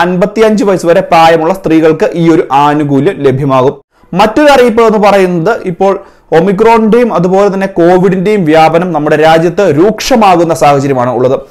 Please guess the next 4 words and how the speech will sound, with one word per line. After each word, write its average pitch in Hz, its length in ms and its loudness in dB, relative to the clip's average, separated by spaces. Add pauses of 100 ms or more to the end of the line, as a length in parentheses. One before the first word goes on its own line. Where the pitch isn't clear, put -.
(500)
അരലക്ഷത്തിന് 240 800 0
മുകളിൽ 202 340 2
ഇപ്പോൾ 202 180 0 (140)
പ്രതിദിന 208 380 0